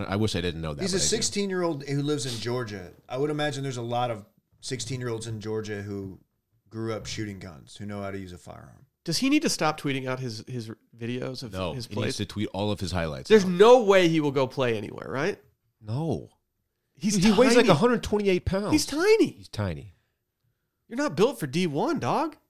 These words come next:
Speaker 1: He's, he's breaking 'em off, though.
Speaker 3: No, he's not.
Speaker 1: <laughs> Dude, he's leaving guys in the dust.
Speaker 3: One of my fa-, one of my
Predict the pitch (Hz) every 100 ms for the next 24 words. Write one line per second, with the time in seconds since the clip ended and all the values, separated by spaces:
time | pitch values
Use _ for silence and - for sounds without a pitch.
0 | _ _ _ _ _ _ _ 95 101 139
1 | _ 90 117 156 135 147 127 117 120 156
2 | - 85 95 101 _ _ _ _ _ _
3 | _ _ 147 143 131 123 160 180 - -
4 | 113 - - 123 - 196 - 165 160 135
5 | 127 131 117 87 120 208 165 151 196 208
6 | 175 - 165 180 202 165 147 139